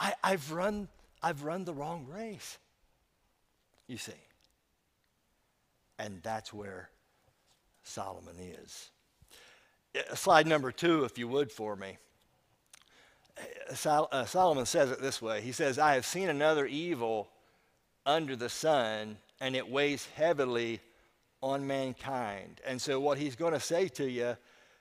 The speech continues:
is that what he's gonna tell you in this cameo performance, he is gonna tell you a heartbreaking scenario that happened. That pistol, that starter pistol went off, he's saying, "and I lived, I ran that race,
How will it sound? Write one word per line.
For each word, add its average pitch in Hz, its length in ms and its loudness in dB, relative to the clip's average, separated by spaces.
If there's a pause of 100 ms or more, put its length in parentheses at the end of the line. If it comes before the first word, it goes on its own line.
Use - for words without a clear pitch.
(120)
is 135 180 -2
that 127 260 2 (120)
what 160 240 2
he's 175 140 -2
gonna 156 200 2
tell 180 300 2
you 139 320 0
in 127 180 -4
this 123 160 -2
cameo 156 560 0
performance, 135 1040 -2 (480)
he 160 220 2
is 139 160 0
gonna 156 220 2
tell 160 280 2
you 135 220 0
a 120 60 2
heartbreaking 143 880 0
scenario 131 720 -2
that 113 160 -2
happened. 110 600 0 (480)
That 143 280 0
pistol, 156 580 0
that 156 200 2
starter 170 380 4
pistol 143 480 -6
went 127 180 0
off, 160 260 6
he's 120 200 -6
saying, 113 540 -2
"and 120 120 -6
I 143 180 0
lived, 147 520 2
I 139 240 2
ran 156 280 -2
that 143 220 2
race, 127 460 0